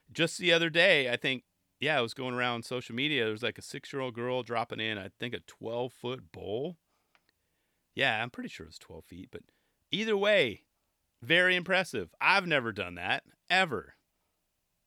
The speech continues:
Six years old and fearless, dropping in bowls like that. Yeah, future is very, very bright. And Carmen also explained why she named her brand Panda and how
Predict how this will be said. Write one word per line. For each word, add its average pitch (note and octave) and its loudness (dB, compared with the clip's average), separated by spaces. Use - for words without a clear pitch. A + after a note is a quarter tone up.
Six - -8
years D#3+ -2
old C#3+ -2
and G#2 -6
fearless, D3+ -2
dropping A#2 -4
in A#2 -4
bowls C3+ -6
like D#3+ -6
that. D#3+ -6
Yeah, E2 -16
future E3+ -10
is G#2 -12
very, F#2 -6
very D#2+ -16
bright. D#2+ -18
And A#2+ -2
Carmen D#3+ 4
also D3+ 4
explained C3+ 0
why B2 6
she C#3 -2
named B2 2
her C3 -2
brand A2 0
Panda C#3+ 0
and C3 2
how C3+ 2